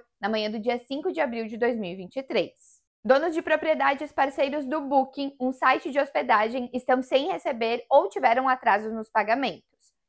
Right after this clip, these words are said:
Em Balneário Camboriú, um parceiro com três imóveis só conseguiu receber parte do valor atrasado porque reclamou com a empresa.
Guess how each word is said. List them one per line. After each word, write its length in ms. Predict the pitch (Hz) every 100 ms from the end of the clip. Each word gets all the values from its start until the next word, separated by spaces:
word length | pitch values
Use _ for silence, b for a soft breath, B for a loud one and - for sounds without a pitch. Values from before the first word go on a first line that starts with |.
| _ _
Em 100 | -
Balneário 360 | 269 311 330 339
Camboriú, 520 | 277 214 214 254 196 -
um 120 | 240
parceiro 440 | 262 269 294 294
com 180 | 302 294
três 260 | 285 311 415
imóveis 460 | 349 226 233 254 - _ _
só 200 | - 285
conseguiu 380 | 349 370 277 320
receber 440 | 330 320 262 269
parte 400 | - 277 349 -
do 120 | 294
valor 260 | 254 233 226
atrasado 680 | 226 294 302 285 220 226 254
porque 260 | - 262 294
reclamou 600 | 294 269 285 277 262 254
com 160 | 285
a 80 | 262
empresa. 600 | 277 339 220 214 - 180